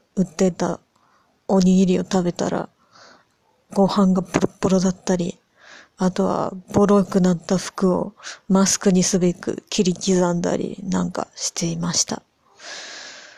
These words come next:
なんで最近こんなだるいのかよくわかんないんですけど。でも今日は複数の人と話をして、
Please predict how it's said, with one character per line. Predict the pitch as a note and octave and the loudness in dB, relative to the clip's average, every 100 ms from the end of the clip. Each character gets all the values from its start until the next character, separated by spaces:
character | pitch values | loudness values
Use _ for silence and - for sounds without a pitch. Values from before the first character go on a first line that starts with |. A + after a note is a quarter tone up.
| - _ _ _ _ - | -20 _ _ _ _ -4
な | G3 G3+ | 2 2
ん | D#4+ | 2
で | A3+ | 0
最 | - F#3+ E3+ | 0 0 0
近 | - E3+ | -2 -2
こ | - F#3 | 0 2
ん | |
な | F3+ | 2
だ | F3 F#3 F3+ | 2 2 2
る | |
い | F#3 | 2
の | F3 | 0
か | F3 | 0
よ | E3+ | -2
く | E3+ F3+ | -2 -4
わ | E3 | -2
か | - | -2
ん | F3+ | -2
な | F3 | -2
い | F#3 | -6
ん | |
で | F#3+ | -6
す | - | -6
け | - - | -6 -8
ど。 | - _ _ _ _ _ _ _ _ - - _ - | -10 _ _ _ _ _ _ _ _ -20 -20 _ -6
で | G3 G3 | 2 4
も | G3+ F3+ - - | 4 2 -4 -2
今 | A3+ G3 | 2 4
日 | |
は | E3 - A3 _ - | 4 -2 -8 _ -8
複 | - A3 | -2 0
数 | G#3 A#3+ | 4 4
の | F#3+ | 4
人 | F3+ - | 2 -2
と | F3+ - - | -6 -6 -8
話 | - F#3 F3+ - F#3+ | -4 0 0 0 0
を | F3 | 0
し | - | -2
て、 | - - | -2 -4